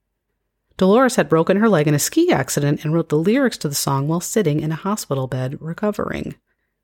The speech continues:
The song was specifically inspired by an incident where a bomb hidden under a trash can in a city called Warrington in northern western England exploded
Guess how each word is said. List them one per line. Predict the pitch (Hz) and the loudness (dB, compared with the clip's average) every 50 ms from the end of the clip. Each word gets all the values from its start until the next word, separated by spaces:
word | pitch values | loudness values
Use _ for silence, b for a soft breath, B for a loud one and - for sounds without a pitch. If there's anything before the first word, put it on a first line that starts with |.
| _ _ | _ _
The | 233 226 | 0 2
song | - 262 262 294 302 | 4 4 4 6 6
was | 277 247 - | 4 4 4
specifically | - 220 214 - 294 294 349 330 - 262 208 | 2 2 2 2 2 0 2 2 2 4 4
inspired | 185 - - - 151 147 143 143 147 | 2 2 0 0 2 2 2 2 2
by | 147 143 | 0 0
an | 143 147 | 0 0
incident | - 220 233 - - 180 165 147 | 2 0 0 2 2 2 2 2
where | 156 156 143 | 0 -2 -2
a | 147 | -2
bomb | 139 - 175 190 196 160 143 135 139 160 | -2 0 0 2 2 2 2 0 0 -2
hidden | - - 180 165 151 165 151 | -2 -2 -2 0 0 0 0
under | 139 135 - 135 135 | -2 -2 -4 -6 -6
a | 131 | -6
trash | - - - 220 233 254 269 - - | -8 -6 -2 0 2 2 2 0 -2
can | - - 147 143 139 139 | -4 -4 -4 -2 0 0
in | 139 139 143 | 0 0 0
a | 147 | 0
city | - - 156 139 139 | -2 -2 -2 -4 -2
called | - - 143 139 135 | -2 -2 -2 -2 -2
Warrington | 139 139 143 165 202 247 254 196 170 160 - 160 147 143 147 | -4 -2 0 2 2 4 4 4 2 2 2 0 0 2 2
in | 151 147 | 2 2
northern | 147 147 143 143 139 143 | 2 2 2 2 2 0
western | 139 139 - - 147 139 139 139 b b b b b _ | 0 -2 -2 -2 -2 -2 -2 -2 b b b b b _
England | - 240 269 247 180 143 139 139 139 | 2 2 4 4 4 4 2 2 0
exploded | - - - - - - 202 233 269 269 220 156 139 135 139 156 | -4 -6 -8 -6 -2 0 2 4 4 4 4 4 2 2 0 -2